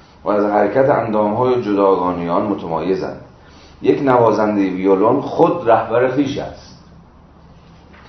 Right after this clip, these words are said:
یک ارکستر به رهبری خاص نیاز دارد. از همان لحظه که کار تحت کنترل سرمایه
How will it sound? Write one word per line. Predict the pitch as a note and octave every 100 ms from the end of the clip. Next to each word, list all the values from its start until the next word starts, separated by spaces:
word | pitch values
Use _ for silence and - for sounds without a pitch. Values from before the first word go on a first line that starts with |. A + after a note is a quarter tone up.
| - - -
یک | A#2+ B2 B2
ارکستر | A2 A2 D3 D#3 - A2
به |
رهبری | A2+ A2+ - D#3+ D3 C3+
خاص | - D#3 - - -
نیاز | E3 D2+ -
دارد. | D2 - - - - - -
از | - A2
همان | D#3+ F3+ C#3
لحظه | G#2+ - - - - - - -
که | A#2 A#2
کار | - C#3+ D#3+ E3+ E3 D#3
تحت | D3+ C3+ B2+ B2 A#2+
کنترل | B2+ A2+ G#2+ G#2+ G2+ F#2+
سرمایه | F#2 F2 E2+ D#2 D2 C#2+ B1+